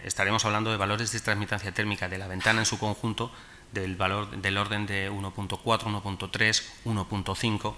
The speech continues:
etcétera, etcétera. Para nosotros empezamos a, a, a vislumbrar que efectivamente, que ya la propia legislación y el propio código técnico ya empieza a definir lo que debería ser una ventana eficiente desde el punto de vista energético. ¿No?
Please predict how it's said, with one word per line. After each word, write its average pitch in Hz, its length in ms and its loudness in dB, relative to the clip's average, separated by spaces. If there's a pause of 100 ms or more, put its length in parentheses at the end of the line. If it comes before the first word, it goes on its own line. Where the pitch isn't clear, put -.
(140)
etcétera, 85 360 -8
etcétera. - 280 -14 (400)
Para 107 200 6
nosotros 127 380 4
empezamos 131 640 6
a, - 420 0
a, 101 400 0
a 98 60 4
vislumbrar 131 720 6 (340)
que - 60 2
efectivamente, 123 840 6 (300)
que 107 80 0
ya 110 140 6
la 101 120 4
propia 120 240 6
legislación 113 520 2
y 104 40 2
el 92 80 -2
propio 113 280 0
código 110 260 2
técnico 110 320 -2
ya 113 80 4
empieza 127 540 4 (180)
a 101 120 2
definir 113 540 2 (300)
lo 110 100 -2
que 107 100 -2
debería 101 300 4
ser 120 220 4
una 110 140 2
ventana 101 300 0
eficiente 98 640 -6
desde 98 180 -2
el 90 60 -8
punto 95 180 -6
de 92 60 -6
vista 92 180 -6
energético. - 440 -12 (800)
¿No? 101 140 -10